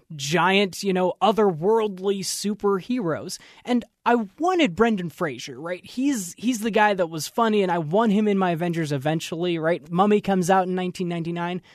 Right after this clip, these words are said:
But if I'm thinking about a whole M C U, a whole cinematic universe, I wanna save him. I want him to, like, helm his own franchise later on. So for my just Hawkeye showing up here and there to bring in some, some grounded acting to these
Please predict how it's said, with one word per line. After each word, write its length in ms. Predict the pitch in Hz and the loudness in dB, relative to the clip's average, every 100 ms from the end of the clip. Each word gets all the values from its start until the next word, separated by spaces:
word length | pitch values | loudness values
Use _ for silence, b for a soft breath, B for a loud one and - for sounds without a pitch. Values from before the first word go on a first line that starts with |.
| b | b
But 100 | - | -4
if 120 | 240 339 | -4 -6
I'm 100 | 370 | -4
thinking 320 | 302 269 226 | -6 -4 -2
about 180 | 185 170 | 0 0
a 60 | |
whole 580 | - - 175 180 190 190 - | -2 -4 0 4 4 2 -2
M 220 | 170 175 | -6 -4
C 220 | - 180 | -6 -6
U, 400 | 170 151 151 170 | -6 -4 -4 -2
a 60 | 151 | -6
whole 240 | - 214 | -2 -2
cinematic 500 | - 196 185 170 156 | 0 -2 0 -2 -2
universe, 420 | 165 180 220 240 B B B | -4 -4 -4 -6 B B B
I 60 | 294 | 0
wanna 180 | 320 262 | 2 2
save 320 | - 208 147 | 4 4 4
him. 100 | 139 | 0
I 80 | 233 | 2
want 200 | 294 233 | 4 4
him 160 | 220 | 2
to, 260 | 196 185 156 | 0 -4 -4
like, 220 | 156 143 | -10 -14
helm 380 | - - 208 185 | -14 -2 0 2
his 200 | 160 151 | 0 0
own 220 | 147 143 | -2 -2
franchise 720 | 131 123 110 120 - 123 156 151 | -6 -10 -10 -12 -14 -14 -12 -8
later 320 | 147 135 127 | -6 -4 -6
on. 240 | 110 156 B B B B | -6 -12 B B B B
So 420 | - 196 165 156 - | 2 2 2 -2 -8
for 280 | - 190 | -2 0
my 180 | 180 175 | 2 0
just 240 | 156 165 - | -2 -8 -10
Hawkeye 720 | - 240 254 254 226 226 214 | 0 4 4 4 4 4 -2
showing 500 | - - 247 240 233 | -6 0 2 4 0
up 140 | 220 | -2
here 260 | - 214 190 | -4 -2 0
and 160 | 180 | 0
there 260 | 175 175 170 b b - | 0 -2 -4 b b -6
to 100 | 165 | -4
bring 360 | 175 185 175 | -2 -2 -2
in 180 | 175 175 | -2 -2
some, 420 | - 165 151 143 _ | -4 -6 -6 -6 _
some 220 | - 147 | -10 -8
grounded 560 | 143 156 160 190 185 180 - - | -6 -6 -4 -2 0 0 -4 -6
acting 720 | 170 175 - 156 131 131 135 - | -4 -4 -6 -6 -6 -6 -10 -8
to 140 | 156 | -6
these 560 | 143 147 143 139 - | -4 -2 -2 -4 -8